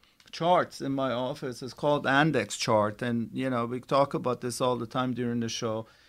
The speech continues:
That shows, uh, past eighty-five years what happened to the market and how the whole thing, uh,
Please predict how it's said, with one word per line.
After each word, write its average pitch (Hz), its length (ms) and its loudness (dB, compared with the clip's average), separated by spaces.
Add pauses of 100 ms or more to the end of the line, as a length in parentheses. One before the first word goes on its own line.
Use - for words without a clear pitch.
(180)
That 139 200 0
shows, 170 600 0
uh, 131 420 2
past 156 360 2
eighty-five 151 720 2
years 135 580 0
what 120 200 0
happened 131 380 0
to 135 80 -6
the 120 120 -4
market 117 760 0
and 117 340 0 (380)
how 143 640 2 (320)
the 127 240 2
whole 139 220 2
thing, 135 520 0
uh, 117 380 2